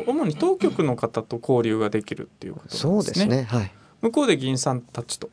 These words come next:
Speaker 1: 会ったりもしないんですか？
Speaker 2: えーっと、まあ、もともと知り合いとかっていうところで、
Speaker 1: はい。
Speaker 2: 挨拶しに行こうかっていう感じで挨拶しに行ったりはするんですけど、
Speaker 1: うん。
Speaker 2: まあ、もともとその知り合いでもなかったら、まあ、すれ違いざまに、「あ、どうも」みたいな、そんな雰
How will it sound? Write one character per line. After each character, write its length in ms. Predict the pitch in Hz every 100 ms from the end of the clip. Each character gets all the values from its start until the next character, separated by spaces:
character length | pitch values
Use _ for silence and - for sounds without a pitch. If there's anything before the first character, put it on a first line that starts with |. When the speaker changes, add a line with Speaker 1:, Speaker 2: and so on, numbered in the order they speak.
| -
Speaker 1:
会 80 | 127
っ 40 |
た 120 | 117
り 80 | -
も 100 | -
し 140 | -
な 100 | 120
い 40 | -
ん 20 |
で 80 | -
す 100 | -
か？ 200 | - 156
Speaker 2:
え 320 | 156 160 170
ー 20 | 170
っ 80 | -
と、 300 | 165 165 160
ま 140 | 220
あ、 20 |
も 140 | - 226
と 80 | 269
も 100 | 285
と 260 | 269 262
知 220 | - - 214
り 120 | 208
合 100 | 202
い 80 | 196
と 160 | -
か 80 | 196
っ 40 | 127
て 120 | 143
い 80 | 156
う 40 |
と 80 | 131
こ 80 | -
ろ 80 | 190
で、 180 | 233 220
Speaker 1:
は 100 | -
い。 40 | 220
Speaker 2:
挨 60 |
拶 100 | 170
し 120 | -
に 140 | 135 131
行 20 |
こ 80 | 135
う 20 | 127
か 120 | 113
っ 40 |
て 140 | 110 247
い 60 |
う 60 | 262
感 160 | 240 226
じ 80 |
で 180 | 214 214
挨 100 | 202
拶 140 | 185 110
し 140 | 127
に 60 | 120
行 40 |
っ 20 |
た 80 | 107
り 80 | 107
は 100 | 90
す 120 | -
る 140 | 127 135
ん 20 |
で 80 | -
す 80 |
け 80 | -
ど、 80 | 113
Speaker 1:
う 120 | 113
ん。 80 | 107 - - - - -
Speaker 2:
ま 80 | 175
あ、 20 |
も 100 | 208
と 80 | 254
も 100 | 240
と 340 | 233 208 - -
そ 140 | - 165
の 100 | 165
知 100 | 175
り 60 |
合 40 | 180
い 40 |
で 60 | 170
も 60 |
な 120 | 123 139
か 100 | 117
っ 40 |
た 140 | -
ら、 80 | -
ま 100 | 165
あ、 40 | 135
す 100 | 170
れ 80 |
違 240 | 185 185 190
い 40 |
ざ 80 | 190
ま 100 | 185
に、 160 | 180 175
「あ、 120 | 160
ど 120 | 147
う 20 |
も」 160 | 139 127
み 100 | 127
た 120 | 117
い 40 | 104
な、 160 | 107 -
そ 100 | 135
ん 40 |
な 100 | 135
雰 160 | 135